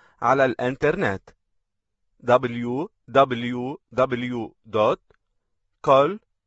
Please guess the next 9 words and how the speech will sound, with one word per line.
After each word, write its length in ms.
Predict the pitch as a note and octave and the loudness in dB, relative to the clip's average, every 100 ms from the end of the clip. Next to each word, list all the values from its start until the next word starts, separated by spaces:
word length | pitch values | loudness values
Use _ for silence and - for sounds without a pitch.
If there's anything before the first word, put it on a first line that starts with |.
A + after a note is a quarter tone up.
| _ _ _ _ - | _ _ _ _ -4
dash 480 | B2 A#2+ D3+ - - _ _ _ _ _ - | 0 2 0 -6 -20 _ _ _ _ _ -2
of 260 | C3 C3+ - _ _ _ _ _ _ _ | 0 0 -4 _ _ _ _ _ _ _
dash 480 | B2 A#2+ D#3+ - - _ _ _ _ _ _ | 2 2 0 -6 -20 _ _ _ _ _ _
hope 400 | - C3 D3+ - _ _ _ _ _ _ _ B2 | -4 2 2 0 _ _ _ _ _ _ _ 0
dot 220 | B2+ C3+ _ _ _ _ - | 0 0 _ _ _ _ 0
com 200 | F3+ A2 F#2 - _ _ _ _ _ _ _ _ _ | 2 2 -2 -16 _ _ _ _ _ _ _ _ _
بالأحرف 680 | - D#3+ - F#3 C#3+ A#2+ - - | -4 -2 0 0 0 -2 -2 -4
اللاتينية 720 | B2 A#2+ - G#2+ G#2 A2 E3 - _ _ _ _ _ _ _ _ C3+ | 0 0 -2 -6 -4 -4 -4 -8 _ _ _ _ _ _ _ _ -2
w 680 | F#3 F3 C3+ B2+ B2+ E3+ | 0 0 -6 -6 -4 -6